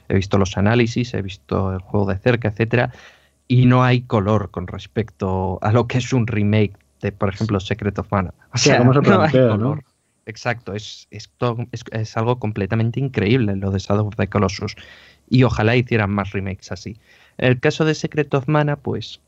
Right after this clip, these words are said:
Speaker 1: voy a seguir apoyando lo que dije en su momento. Me parece un remake acertado, pero acertado para un nuevo público, no para el tradicional. Es decir, ahora, por ejemplo, lo estoy jugando con mi hermana, para las grabaciones que saldrán en el análisis en vídeo,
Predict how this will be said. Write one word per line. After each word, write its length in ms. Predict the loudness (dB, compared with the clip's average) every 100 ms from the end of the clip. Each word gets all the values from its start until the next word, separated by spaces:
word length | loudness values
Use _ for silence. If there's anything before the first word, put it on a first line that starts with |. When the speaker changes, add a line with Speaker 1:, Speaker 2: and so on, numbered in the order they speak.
| _ _ -20 _
Speaker 1:
voy 260 | 0 2 2
a 40 |
seguir 280 | 2 0 2
apoyando 500 | 0 0 -2 0 0
lo 120 | 0
que 100 | 2
dije 220 | 0 0
en 40 | -2
su 160 | 0
momento. 400 | 0 2 2 0
Me 120 | -2 0
parece 280 | 2 4
un 120 | 4 4
remake 440 | 4 4 4 0 -20 -20 -10 -4
acertado, 680 | 0 2 0 2 4 4
pero 320 | 2 0 0 -6 _ _ _ -8
acertado 460 | -4 -2 2 2 4
para 160 | 2
un 60 | 2
nuevo 260 | 2 0
público, 540 | 0 -6 -8 -10 -12 -12
no 220 | -2 0 2
para 240 | 2 2
el 100 | -2
tradicional. 640 | -2 -4 -4 -6 -6 -8 -12 _ _ _ _ _ _
Es 120 | -6
decir, 260 | -4 -4 -2
ahora, 260 | 2 2
por 100 | 2
ejemplo, 460 | -2 -2 -2 -2 -2
lo 100 | -6
estoy 200 | -4 -2
jugando 360 | 0 2 2 2
con 140 | 0
mi 80 | 2
hermana, 400 | 2 4 4 2
para 200 | 0 -6
las 340 | -6 -6 -8 -8
grabaciones 560 | -6 -4 0 0 0
que 280 | -2 -4 -4
saldrán 440 | -2 0 2 2
en 100 | 2
el 80 | 2
análisis 580 | 2 2 0 -2 -6 -4
en 140 | 0
vídeo, 360 | 2 4 4 2